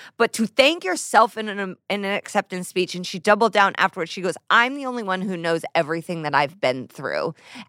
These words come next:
and I believed in myself to get here." And she thanked other people. And as I said, she, she really, like, used her time and s-, and she was like, "I'm gonna speak truth to power till the day I die." And in the same breath, she thanked herself,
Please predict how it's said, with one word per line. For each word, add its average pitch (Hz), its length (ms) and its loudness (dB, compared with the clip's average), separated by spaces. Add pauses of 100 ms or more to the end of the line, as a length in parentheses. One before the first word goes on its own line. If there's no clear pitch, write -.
and 170 220 4
I 180 200 6
believed 175 400 -6
in 147 80 -10
myself 151 400 -4
to - 120 -8
get 135 220 -2
here." 214 320 2
And 370 120 -2
she - 180 -4
thanked 539 360 0
other 196 240 2
people. 170 520 0
And 117 120 -2
as 170 120 -4
I 175 40 -4
said, 180 220 -6
she, 160 260 -2 (400)
she - 320 0
really, 269 440 4
like, 214 400 4
used 208 640 0
her 220 180 2
time 180 540 4
and 175 140 -4
s-, - 380 -12
and 175 160 2
she - 120 -4
was 185 100 -2
like, 180 180 2
"I'm 220 160 6
gonna 233 140 -2
speak - 280 -8
truth - 260 -6
to 185 80 -16
power 180 300 4
till 185 160 -8
the 165 100 -6
day 156 320 2 (100)
I 165 200 0 (100)
die." 170 580 4 (540)
And 202 220 2
in 190 120 -4
the 175 80 -6
same 165 200 -6
breath, 139 260 -2
she 139 200 -8
thanked - 240 -6
herself, - 460 -4